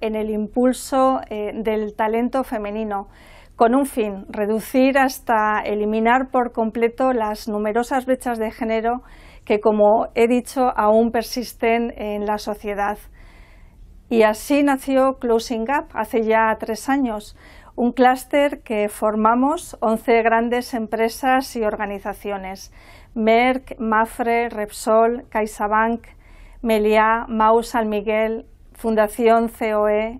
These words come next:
Grupo Social once, PricewaterhouseCoopers, B M W y creaf, y que, como he mencionado, tiene como objetivo,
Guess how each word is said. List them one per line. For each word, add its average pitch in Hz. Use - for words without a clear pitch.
Grupo 233
Social 226
once, 226
PricewaterhouseCoopers, 233
B 233
M 247
W 254
y 214
creaf, 202
y 247
que, 226
como 220
he 247
mencionado, 269
tiene 247
como 240
objetivo, 233